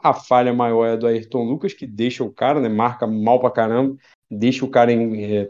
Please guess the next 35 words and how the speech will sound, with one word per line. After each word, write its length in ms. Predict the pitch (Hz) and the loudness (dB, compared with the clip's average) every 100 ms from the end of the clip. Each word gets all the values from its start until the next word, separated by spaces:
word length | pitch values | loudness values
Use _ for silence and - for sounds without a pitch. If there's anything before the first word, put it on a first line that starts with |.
| - | -8
completamente 600 | 101 127 131 131 131 123 | 0 2 2 0 0 -2
livre 300 | 110 120 113 | 0 0 0
pra 160 | 117 | 0
finalizar, 640 | 113 117 120 135 127 160 - _ _ - | 0 0 2 4 4 2 -4 _ _ -2
mas 140 | 285 | 2
o 60 | 262 | 4
cara 200 | 240 226 | 6 6
dá 140 | 208 | 6
uma 140 | 214 220 | 4 6
porrada 280 | 220 202 | 6 6
em 40 | 226 | 2
cima 240 | 247 285 | 2 2
dele, 300 | 262 208 180 | 6 6 6
pô, 260 | - - - _ _ - | 0 -6 -10 _ _ -4
e 100 | 247 | 2
ele 200 | 170 147 | 4 4
toma 240 | - 160 | 2 2
o 60 | 208 | 2
gol, 180 | 196 175 | 4 4
e 80 | 139 | 4
a 60 | |
sensação 500 | 139 180 185 170 202 | 2 -2 -2 -2 0
é 80 | 240 | 2
essa, 240 | 202 196 165 | 2 0 -2
de 60 | |
que, 60 | - | -2
assim, 400 | 147 160 135 - - _ _ - | -2 0 -2 -2 -14 _ _ -2
é, 640 | 117 120 120 113 107 98 - 110 - _ | 2 4 4 4 0 -2 -10 -16 -18 _
isso, 480 | - 202 240 - 120 | -2 0 0 -4 -8
isso, 380 | - 170 220 - | -6 -4 -2 -2
na 120 | 147 | -2
verdade, 480 | 131 120 113 127 139 | 0 0 2 2 4
é 40 | 151 | 2
angustiante, 760 | 131 147 - 123 113 107 107 | 2 -2 -2 -2 -2 -6 -6
né? 220 | 110 147 | -4 -4